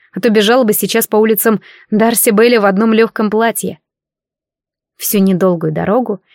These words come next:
я ощущала спиной тяжёлый, немигающий взгляд блондина. И не буду скрывать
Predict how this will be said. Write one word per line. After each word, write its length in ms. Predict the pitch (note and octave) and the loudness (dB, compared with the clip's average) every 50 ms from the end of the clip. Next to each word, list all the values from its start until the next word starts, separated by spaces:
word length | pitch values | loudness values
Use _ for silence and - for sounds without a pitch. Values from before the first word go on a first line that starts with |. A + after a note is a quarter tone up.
| - _ _ | -20 _ _
я 160 | - A3+ B3+ | 0 0 0
ощущала 440 | B3 - - - - E4 E4 D4+ C#4 | 0 0 -2 -2 -2 0 -2 -2 -4
спиной 460 | - - C4+ C4 C#4+ D#4 D#4 B3+ - _ _ _ _ _ | -4 -2 0 2 4 2 2 0 -2 _ _ _ _ _
тяжёлый, 540 | - - A3 G#3 F3+ G3 A#3 C#4+ D4 C#4+ C#4 | -6 -2 -2 -2 0 2 0 2 2 2 0
немигающий 580 | C4 C4+ C4 C4+ A3+ B3+ C4 C4+ B3+ - - B3+ | 2 2 0 0 2 2 0 0 0 -2 -2 -2
взгляд 320 | A3+ G#3 G#3 A3+ A#3 A3 | -2 0 0 0 0 0
блондина. 640 | G3+ A3 A3 G#3+ G#3 G3 F3+ F3+ E3+ D#3+ D#3+ F3 - _ _ _ _ _ _ _ _ _ _ | 0 0 0 0 0 0 0 -2 -2 -4 -6 -8 -12 _ _ _ _ _ _ _ _ _ _
И 100 | - B3+ | -2 0
не 140 | A#3+ A3+ | 2 2
буду 300 | G3 G3 A3+ A#3+ A#3 A#3+ | 2 2 0 0 0 0
скрывать 760 | A3+ - - - A3 A3+ G#3+ G3 G3 A3 A#3 A3 - - - | -2 -2 -2 -2 0 0 0 0 0 0 0 0 -2 -4 -10